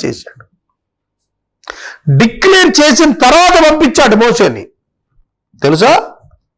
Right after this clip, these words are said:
అవును, God declared the ending before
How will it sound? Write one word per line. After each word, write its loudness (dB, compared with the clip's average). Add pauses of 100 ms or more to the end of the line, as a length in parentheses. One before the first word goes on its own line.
(380)
అవును, -2 (1600)
God 2 (180)
declared 0
the 2 (200)
ending 0 (1500)
before 0